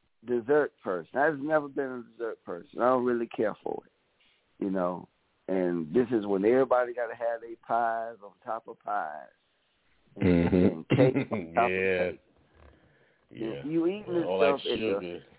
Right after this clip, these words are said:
Speaker 2: Yeah.
Speaker 1: Yeah. Not only is the, is, not only is it the worst ty-, worst types of food, it's the worst time to eat like that. You know.
Speaker 2: Mm-hmm.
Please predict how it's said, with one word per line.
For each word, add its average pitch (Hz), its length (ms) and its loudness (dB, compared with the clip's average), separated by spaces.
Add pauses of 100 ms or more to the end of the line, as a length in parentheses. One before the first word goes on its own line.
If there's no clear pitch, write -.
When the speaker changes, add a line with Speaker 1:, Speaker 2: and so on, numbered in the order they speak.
(380)
Speaker 2:
Yeah. 85 280 -8 (200)
Speaker 1:
Yeah. 104 220 -8
Not 160 240 2
only 190 300 4
is 151 180 -8
the, 123 100 -12 (180)
is, 131 100 -6 (280)
not 160 200 0
only 156 260 0
is 123 200 -2
it 98 140 -16
the 85 100 -6
worst 117 360 -6 (120)
ty-, 131 340 0
worst 113 340 -2 (200)
types 156 300 0 (100)
of 67 100 -16 (100)
food, - 140 -14 (540)
it's 127 180 -2
the 120 80 2
worst 120 380 2
time 156 400 4
to - 140 -14
eat 113 160 -18
like 78 220 -10 (100)
that. 64 200 -16 (920)
You 85 140 -2
know. 82 180 -2
Speaker 2:
Mm-hmm. 76 200 -4